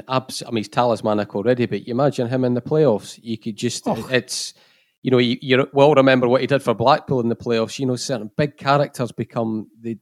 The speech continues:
Speaker 1: they, they drag teams over the line, don't they?
Speaker 2: He's got the right mentality. I mean, never mind his ability. I mean, the ability and the mentality go,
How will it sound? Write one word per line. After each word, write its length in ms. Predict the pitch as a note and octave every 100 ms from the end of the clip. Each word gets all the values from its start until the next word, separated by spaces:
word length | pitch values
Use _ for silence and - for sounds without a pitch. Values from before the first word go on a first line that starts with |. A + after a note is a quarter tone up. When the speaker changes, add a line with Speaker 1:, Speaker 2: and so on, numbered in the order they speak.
| -
Speaker 1:
they, 160 | A#2 G2
they 80 | B2
drag 460 | A2+ B2 C#3 C#3+ -
teams 260 | B2 A#2
over 160 | B2 G#2+
the 100 | A2+
line, 260 | B2+ D#3 C#3
don't 200 | F3 D#3+
they? 160 | G#2 -
Speaker 2:
He's 180 | A3 F3+
got 200 | B3 G#3+
the 100 | F#3+
right 160 | E3+
mentality. 880 | C#3+ C3+ - E3+ G3 G3 F3 C#3+ A#2
I 60 | C3
mean, 160 | D3+
never 320 | E3+ E3+ G3+ F#3
mind 160 | E3+
his 100 | C#3+
ability. 520 | B2 G2+ F3+ F3+ D3+
I 20 | C3
mean, 160 | C3
the 80 | C3
ability 400 | B2+ F3+ F3+ E3
and 80 | C3
the 40 |
mentality 600 | B2 B2 - B2+ A#2+ -
go, 300 | G#2 A#2+ A2+